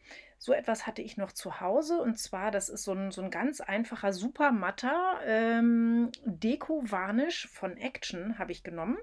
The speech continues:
Und damit habe ich einen weiteren Test gemacht und schaut mal, das hier, äh,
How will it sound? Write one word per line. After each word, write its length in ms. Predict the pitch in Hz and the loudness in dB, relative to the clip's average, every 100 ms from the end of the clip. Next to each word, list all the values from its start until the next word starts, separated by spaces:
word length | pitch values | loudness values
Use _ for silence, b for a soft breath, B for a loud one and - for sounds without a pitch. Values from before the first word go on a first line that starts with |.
| - _ - - _ _ _ - - - _ - B B B - | -10 _ -20 -20 _ _ _ -20 -20 -20 _ -16 B B B -4
Und 180 | 220 208 | 0 4
damit 260 | 214 226 | 4 2
habe 120 | 220 | 0
ich 120 | 208 - | -4 -2
einen 240 | 190 185 | -2 0
weiteren 380 | 175 226 269 247 | -2 0 2 0
Test 300 | 269 285 - | 0 -4 0
gemacht 300 | 240 233 - | 2 2 -2
und 140 | 208 | -8
schaut 360 | - 202 240 247 | -6 -2 -2 -2
mal, 180 | 269 392 - B B - | -2 -4 -8 B B -6
das 220 | - 240 | -4 -4
hier, 240 | - 320 330 - | 2 4 4 2
äh, 460 | 226 233 240 247 | 2 4 4 2